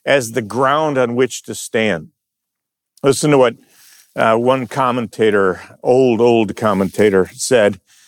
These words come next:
Sometimes the old, old ones have captured it best.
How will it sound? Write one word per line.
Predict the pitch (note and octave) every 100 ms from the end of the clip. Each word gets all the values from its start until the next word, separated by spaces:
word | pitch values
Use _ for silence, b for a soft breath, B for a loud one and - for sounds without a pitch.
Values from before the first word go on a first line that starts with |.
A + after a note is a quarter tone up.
| b b
Sometimes | - G#2 F#2+ G#2 G2+ E2
the | G2+ G2+
old, | - G#2+ G#2+
old | - A2 G#2
ones | G2 F#2 F#2 F2 - -
have | - G2+ -
captured | A2 G2 - G#2
it | F2+ F2+
best. | F#2+ E2+ - -